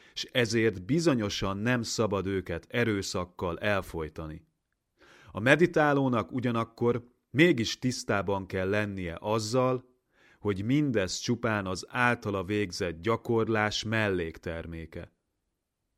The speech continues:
Miután pedig e gondolatok és érzések hullámai elcsitulnak, vissza kell térnie megszokott elsődleges és másodlagos tárgyaihoz,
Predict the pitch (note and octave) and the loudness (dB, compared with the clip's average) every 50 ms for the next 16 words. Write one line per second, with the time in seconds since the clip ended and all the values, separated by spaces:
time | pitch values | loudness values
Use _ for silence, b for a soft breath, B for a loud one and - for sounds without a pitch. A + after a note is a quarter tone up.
0 | _ _ _ _ _ _ _ _ _ - G#2+ A2+ D#3 F#3 F3 C#3+ C3 - A#2+ A2+ | _ _ _ _ _ _ _ _ _ -4 4 8 10 10 10 8 6 4 0 0
1 | A2 G#2 - C3+ C3+ B2 A#2+ F#2+ G#2 G2 F#2+ A2 C#3 D3 D3 C3+ A2 G2+ G2 F#2 | 0 2 4 4 4 4 4 2 2 2 6 6 6 6 6 4 2 2 2 2
2 | - G2 F2 - F#2+ F2+ - - - A#2+ A#2+ A#2 G#2+ F#2+ F#2 F#2 F#2 F2 - - | -2 -6 -4 -4 -4 -4 -4 -4 -2 2 2 2 2 0 -4 -4 -4 -2 -4 -4
3 | F2 - - - A2+ A#2 A2+ G#2+ G#2 G2 F#2 F#2 F2+ F2 F2 E2+ - G2 G2+ G#2+ | -6 -6 -4 -2 0 2 2 2 0 -2 -2 -4 -4 -4 -6 -4 -2 0 0 0
4 | G#2+ - - A2+ - - A#2 A2+ A#2 A#2+ A#2+ B2 B2 A#2+ - _ b b b b | 0 0 -2 -4 -2 0 0 2 2 2 2 0 -2 -2 -8 _ b b b b
5 | b b b b b b b b G2+ A2+ C#3 D#3 - - - - A2+ G2+ - - | b b b b b b b b 2 4 4 4 4 2 0 2 0 0 0 2
6 | B2 A#2 A2 G#2 F#2 F2+ - - A2 G#2+ A2 G#2+ G#2 G2 G2+ F#2+ F#2 F#2 F#2 G2+ | 2 4 4 4 2 0 -2 0 2 4 4 4 2 0 -2 -4 -4 -2 -2 0
7 | A2+ A#2+ A#2 - - - - G2+ - - F2+ F2 - - - - A2+ A#2 A#2 A2+ | 2 0 0 0 -2 -2 -2 -4 -4 -4 -6 -6 -6 -8 -10 -2 0 2 2 2
8 | G#2+ - - - G2+ F#2+ F2 F#2 F2+ F2+ F2 F2+ F2 - - F2 E2+ - - - | 2 0 -2 -2 -2 -2 -2 -2 -4 -4 -4 -4 -6 -4 -6 -6 -6 -6 -6 -4
9 | G#2 A2 G#2+ G2+ G2+ - - G2+ F#2 F2+ F2+ F2 E2+ E2 E2 E2 - - - - | -2 0 0 0 -2 -2 -4 -4 -4 -4 -4 -4 -4 -6 -8 -8 -10 -10 -4 -2
10 | G#2 G2 G#2 G#2+ G#2+ G#2+ A2+ A2 A2+ A2+ A2 A#2+ A#2+ A#2+ A2+ A2 - | 0 2 2 0 2 2 2 4 2 2 2 2 0 0 0 -4 -14